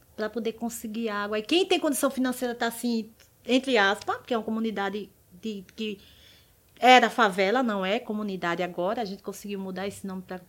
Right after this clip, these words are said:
comunidade. Então, algumas pessoas, de certa forma, conseguiram cavar um poço lá com dez metros de distância, lá embaixo na barreira, no córrego. Aí fez a encanação, botou uma bomba de quatro mil reais, comprou parcelado, mas em contrapartida a água é dela.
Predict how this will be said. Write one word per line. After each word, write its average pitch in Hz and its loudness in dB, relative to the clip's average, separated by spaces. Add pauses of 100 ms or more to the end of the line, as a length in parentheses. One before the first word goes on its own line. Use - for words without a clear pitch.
(720)
comunidade. 208 0 (320)
Então, 254 2
algumas 311 2
pessoas, 339 0
de 262 -6
certa 269 -2
forma, 269 0
conseguiram 277 -6
cavar 269 -2
um 294 -2
poço 247 -4 (320)
lá 339 2
com 370 -4
dez 339 6
metros 320 0
de 320 -4
distância, 285 -4
lá 285 -2
embaixo 269 -4
na 262 -4
barreira, 214 -8
no 208 -12
córrego. 190 -4 (580)
Aí 226 -4
fez 262 0
a 277 0
encanação, 269 -4
botou 254 -4
uma 254 -2
bomba 269 -2
de 226 -8 (100)
quatro 233 -4
mil 240 0
reais, 233 -4
comprou 240 -8
parcelado, 247 -6 (640)
mas 285 0
em 339 -4
contrapartida 349 2
a 370 4
água 381 0
é 453 -2
dela. 254 4